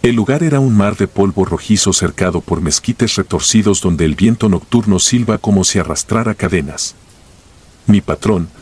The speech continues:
don Eliseo Barrón, medía su fortuna en cabezas de ganado, treinta vacas cebú, medio centenar de chivas y siete caballos de sangre fina que adoraba más que a cualquiera de sus tres hijos. Entre todos los animales,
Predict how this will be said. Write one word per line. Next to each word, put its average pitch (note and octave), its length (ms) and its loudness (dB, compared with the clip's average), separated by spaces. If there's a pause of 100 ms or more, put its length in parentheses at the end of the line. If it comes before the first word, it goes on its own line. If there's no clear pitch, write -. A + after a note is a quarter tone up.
(120)
don G2 160 2
Eliseo F#2 460 0
Barrón, F#2 420 0 (320)
medía A#2+ 360 2
su C3 120 0
fortuna A#2+ 480 0
en A#2 80 2
cabezas F2+ 500 0
de F#2+ 100 0
ganado, E2 420 -2 (360)
treinta B2+ 320 0
vacas G2+ 380 -2
cebú, G2 280 0 (280)
medio A#2+ 320 2
centenar F2+ 520 0
de C3 120 -6
chivas - 480 0
y - 20 -4
siete C#3 380 -2
caballos F#2+ 480 -2
de F2+ 80 0
sangre G#2 360 0
fina A2 360 2
que - 160 -2
adoraba F2 400 0
más F2 280 0
que G2+ 140 -2
a F2 60 -4
cualquiera A#2 500 -2
de G2 80 -2
sus - 240 -4
tres A2 320 0
hijos. - 420 -6 (1040)
Entre F#2+ 300 0
todos C3+ 400 -2
los A2 160 0
animales, F2 560 0